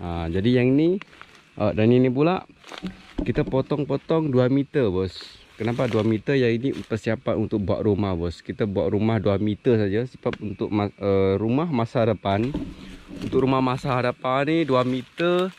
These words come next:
dengan satu meter setengah lah. Jadi kalau kita buat rumah besar-besar, mati, rugi. <laughs> Ha,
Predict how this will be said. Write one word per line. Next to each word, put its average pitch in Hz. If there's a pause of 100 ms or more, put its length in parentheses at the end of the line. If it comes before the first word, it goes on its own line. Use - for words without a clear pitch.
(300)
dengan 135
satu 139
meter 131
setengah 131
lah. 110 (160)
Jadi 117
kalau 120
kita 110
buat 104
rumah 113
besar-besar, 139
mati, 175 (640)
rugi. 95
<laughs> 90 (1120)
Ha, 101